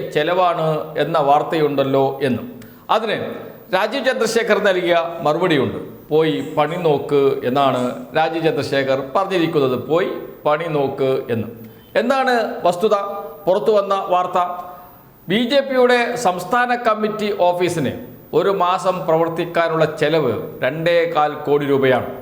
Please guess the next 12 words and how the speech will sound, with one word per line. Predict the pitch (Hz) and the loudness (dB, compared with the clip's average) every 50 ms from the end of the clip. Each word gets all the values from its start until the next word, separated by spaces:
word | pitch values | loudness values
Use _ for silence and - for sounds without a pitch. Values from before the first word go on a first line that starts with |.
| - - - - - - - | -16 -18 -20 -20 -12 -4 -2
രണ്ടേകാൽ | 160 175 185 202 214 214 214 202 202 202 196 | -2 -2 0 0 2 2 4 4 4 4 4
കോടി | 190 196 - 185 175 165 | 4 0 -2 0 0 2
രൂപ. | 151 147 117 107 - - - - - - - - - - - - - | 2 2 2 0 -4 -4 -12 -14 -16 -18 -20 -20 -20 -20 -12 -4 0
കെ | 214 247 277 | 2 2 2
സുരേന്ദ്രൻ | 269 - 262 262 254 254 254 254 240 247 233 233 233 254 247 226 - - - - - - - - - - - - - | 2 2 2 2 2 2 2 0 0 0 -2 -4 -8 -8 -10 -12 -14 -16 -20 -20 -20 -20 -20 -20 -20 -20 -12 -4 0
ബി | 170 214 240 220 | 0 2 2 0
ജെ | 208 254 240 | 0 0 0
പിയുടെ | 240 240 240 233 226 233 233 226 | 2 4 4 4 6 4 2 2
സംസ്ഥാന | 226 - 202 190 185 - - - 226 233 233 | 0 -2 -2 -2 -2 -4 0 0 0 0 0
അധ്യക്ഷ | 233 226 196 196 180 175 226 220 220 - | -2 0 0 0 0 0 -2 -2 0 0
പദവി | 233 240 214 196 196 214 208 208 | 0 2 2 2 2 2 2 4
ഒഴിയുമ്പോൾ | 196 190 190 170 190 196 208 208 202 180 165 127 | 4 2 2 2 2 2 4 4 4 4 2 0